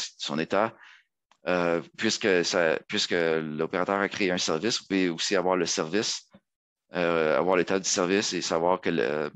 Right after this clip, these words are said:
quel est le, comme, comment communiquer avec, avec le N O D B cluster. Euh, vous pouvez donner aussi accès, c'est, c'est très intéressant, vous pouvez, vous pouvez faire tourner N O D B cluster dans Kubernetes et donner accès à des applications externes,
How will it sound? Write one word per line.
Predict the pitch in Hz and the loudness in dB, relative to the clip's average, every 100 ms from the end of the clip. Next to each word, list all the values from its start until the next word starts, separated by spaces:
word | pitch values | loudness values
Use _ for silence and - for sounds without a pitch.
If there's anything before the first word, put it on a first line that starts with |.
| - | -4
quel | 87 | 0
est | 87 | 2
le, | 82 71 73 - - | 2 0 -4 -12 -8
comme, | 95 85 | -4 -4
comment | 78 90 90 | -4 -2 -2
communiquer | - 90 82 - 92 | -2 -4 -4 -2 -2
avec, | 85 71 - | 0 -2 -4
avec | 78 82 | -4 -4
le | - 71 | -2 -2
N | 80 | -2
O | |
D | 82 | -6
B | 85 | -6
cluster. | - 76 87 98 101 - _ _ _ _ _ _ _ - | -6 -6 -4 -6 -8 -14 _ _ _ _ _ _ _ -8
Euh, | 80 78 73 73 69 - _ | -4 -4 -4 -8 -10 -18 _
vous | 87 | -18
pouvez | 82 104 | -2 0
donner | 98 95 | 2 0
aussi | 135 107 117 | 0 -2 -2
accès, | 90 - 113 110 107 - _ _ _ _ _ _ _ _ | -2 -2 2 2 0 -4 _ _ _ _ _ _ _ _
c'est, | - - - 87 | -20 -10 -2 -2
c'est | - 90 - | 0 -2 -2
très | - 117 | -4 -2
intéressant, | 117 101 85 107 110 80 - | 0 0 0 0 -2 -2 -6
vous | 90 | -2
pouvez, | 110 | 0
vous | 147 95 - 87 | 0 -2 -4 -6
pouvez | 113 | -4
faire | 151 147 | -4 -4
tourner | 98 110 117 110 | -2 0 2 0
N | 92 | 0
O | 101 | -2
D | 95 | -2
B | 92 | -6
cluster | 101 92 107 107 | -4 -2 -2 -2
dans | 90 104 | -2 -4
Kubernetes | - 85 78 - 113 - - - _ _ _ | -2 -2 -2 -4 -8 -8 -18 -20 _ _ _
et | 87 | 0
donner | 85 98 113 | 2 4 4
accès | 71 85 - 110 | 2 0 2 2
à | 95 | 2
des | 80 85 | 0 -4
applications | - 90 87 101 - | -2 -2 0 -2 -2
externes, | 92 - 98 98 | -4 0 0 0